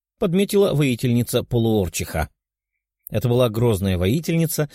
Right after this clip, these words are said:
пережившая множество боев, а по силе превосходила Нек и Виру вместе взятых. На ней красовались тяжелые доспехи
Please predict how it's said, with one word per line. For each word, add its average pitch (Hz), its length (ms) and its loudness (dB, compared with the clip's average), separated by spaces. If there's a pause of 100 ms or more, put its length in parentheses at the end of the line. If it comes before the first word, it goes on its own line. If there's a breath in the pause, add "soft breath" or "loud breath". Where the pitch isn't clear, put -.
(180 loud breath)
пережившая 190 560 0
множество 135 500 0
боев, 113 680 -2 (340 loud breath)
а 113 160 2
по 101 140 -2
силе 131 500 0 (260)
превосходила 107 760 0
Нек 101 360 0
и 123 120 -2
Виру 120 420 0 (120)
вместе 151 380 0
взятых. 98 520 -6 (920)
На 170 180 0
ней 170 240 0
красовались 143 560 0
тяжелые 113 400 0
доспехи 107 560 -2